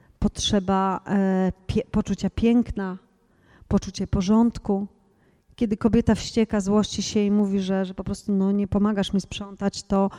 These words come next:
ona ma potrzebę piękna wokół siebie i ta potrzeba nie jest zaspokojona. Pamiętajmy o tym, że emocje i uczucia są dziećmi potrzeb. One nie pojawiają się znikąd i one nie są złe.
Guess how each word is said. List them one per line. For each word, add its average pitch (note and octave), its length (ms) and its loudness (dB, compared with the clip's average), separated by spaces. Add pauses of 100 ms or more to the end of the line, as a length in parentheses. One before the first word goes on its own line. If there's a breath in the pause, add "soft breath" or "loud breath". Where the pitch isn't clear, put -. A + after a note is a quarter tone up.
(260 loud breath)
ona B3+ 320 8
ma A3+ 120 4
potrzebę A3+ 800 2 (340 soft breath)
piękna C#4 560 4
wokół F3+ 260 0
siebie E3 460 -6
i F#3 60 -12
ta B3 120 -8
potrzeba B3+ 380 0
nie B3 140 4
jest A#3 120 0
zaspokojona. F#3+ 800 -6 (560 soft breath)
Pamiętajmy A#3+ 640 8
o G3+ 140 2
tym, G3+ 200 -4
że F#3+ 140 -2
emocje B3+ 480 4
i A#3 60 4
uczucia G#3+ 640 0 (240 loud breath)
są F#3+ 260 0
dziećmi G3+ 380 -4
potrzeb. - 480 -10 (420 loud breath)
One B3 240 6
nie B3 140 8
pojawiają B3 580 6
się A3+ 160 2
znikąd F#3+ 460 0
i - 80 0
one B3 220 6
nie C#4 140 8
są C#4+ 200 2
złe. C4 340 -2